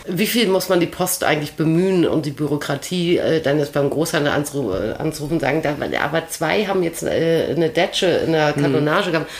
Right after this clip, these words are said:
Speaker 1: die muss ich austauschen und so, weißt du, die wandern mit ins Regal. Und vielen Leuten ist das vollkommen wurscht.
Speaker 2: Mir wär's auch wurscht.
Speaker 1: Die wissen, die kriegen tipptopp Sachen, ja, das sind keine,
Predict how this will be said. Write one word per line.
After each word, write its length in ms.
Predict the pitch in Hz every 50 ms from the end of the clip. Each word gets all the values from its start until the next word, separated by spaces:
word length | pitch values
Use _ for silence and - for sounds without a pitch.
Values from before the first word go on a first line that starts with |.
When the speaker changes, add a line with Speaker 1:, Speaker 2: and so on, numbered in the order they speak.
| - - - - - - - -
Speaker 1:
die 80 | 156
muss 180 | 160 170 175 170
ich 180 | 160 139 143 -
austauschen 680 | 123 165 190 185 - - 160 147 147 151 - - 156
und 100 | 131 147
so, 80 | 151 151
weißt 180 | 156 165 - 185
du, 140 | 185 180 180 - - - - - - -
die 240 | 175 165 160 151 135
wandern 260 | 143 160 165 156 151
mit 140 | 151 156 156
ins 180 | 156 156 147
Regal. 460 | 147 139 135 135 127 131 139 156 170 - - - - - - _ _ - -
Und 180 | 131 131 127
vielen 220 | - - 170 151 147
Leuten 240 | 135 131 135 143
ist 160 | 139 123 - -
das 120 | 131 -
vollkommen 520 | - - - 147 165 160 - 151 143 135
wurscht. 140 | 131 156 165 170
Speaker 2:
Mir 40 |
wär's 180 | 156 156 139 -
auch 160 | 120 123 123 123
wurscht. 240 | 123 123 123 -
Speaker 1:
Die 140 | 160 170 135 143
wissen, 260 | 151 151 - 202 180
die 80 | 165 165
kriegen 480 | - - 170 151 165 160 156 151 139 -
tipptopp 500 | - 165 - - - - 156 - - - 127 - - - - -
Sachen, 540 | 156 139 143 143 - 185 180 180 175 147 - -
ja, 280 | - - 139 139 151 151 -
das 140 | - 143 -
sind 140 | 143 156 151
keine, 500 | - - 147 139 143 151 147 143 143 143